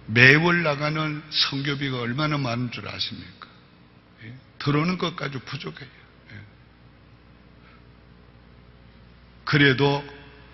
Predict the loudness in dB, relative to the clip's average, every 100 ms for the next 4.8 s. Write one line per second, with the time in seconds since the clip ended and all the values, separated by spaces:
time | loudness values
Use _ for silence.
0 | -20 -20 -20 -14 0 4 6 6 4 0
1 | -2 -2 0 0 -2 -6 -12 -20 -20 -10
2 | -6 -6 -4 -6 -4 -6 -4 -6 -8 -14
3 | -20 -20 -20 -20 -20 -8 0 0 0 -2
4 | -2 -4 -6 -10 -14 -14 -18 -20